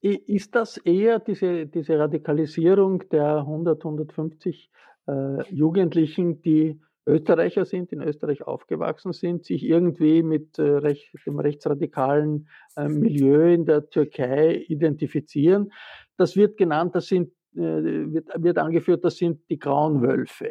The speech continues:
Ist das wirklich eine Organisation? Ist das wirklich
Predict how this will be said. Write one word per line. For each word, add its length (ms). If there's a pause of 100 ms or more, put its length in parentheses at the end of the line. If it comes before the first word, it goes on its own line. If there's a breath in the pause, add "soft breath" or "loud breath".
(120)
Ist 240
das 200
wirklich 400
eine 380
Organisation? 1080
Ist 240
das 280
wirklich 420